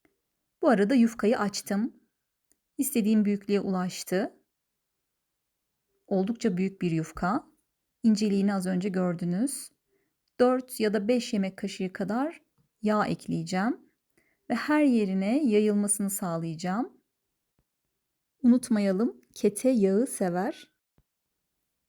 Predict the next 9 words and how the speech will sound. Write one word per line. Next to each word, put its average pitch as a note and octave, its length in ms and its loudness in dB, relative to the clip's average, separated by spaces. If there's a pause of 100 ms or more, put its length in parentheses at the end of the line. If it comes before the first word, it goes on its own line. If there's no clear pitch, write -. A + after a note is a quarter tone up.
Her D#4+ 200 0
yerini G#3 340 4
yağlamamız G3 580 0
önemli. F#3+ 600 -2 (800)
Açtığımız C4+ 600 4
yufkaları F#3+ 580 -2
geniş A#3+ 460 2
olacak F3+ 360 -4
şekilde F#3+ 760 -6